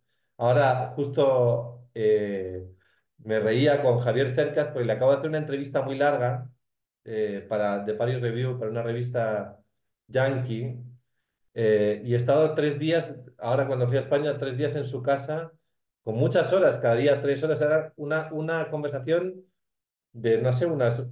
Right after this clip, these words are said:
unas diez horas casi aproximadamente, que me acaban de pasar transcrita, eh,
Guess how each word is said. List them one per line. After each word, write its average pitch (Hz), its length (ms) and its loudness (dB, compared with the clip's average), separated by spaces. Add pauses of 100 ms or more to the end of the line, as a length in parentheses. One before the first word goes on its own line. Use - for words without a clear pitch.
unas 120 320 -2
diez 156 240 2
horas 151 300 4
casi 147 320 -2
aproximadamente, 127 1080 -4 (280)
que 117 100 -2
me 110 120 0
acaban 127 240 2
de 143 80 4
pasar 143 420 2
transcrita, 117 1200 0 (640)
eh, 101 720 0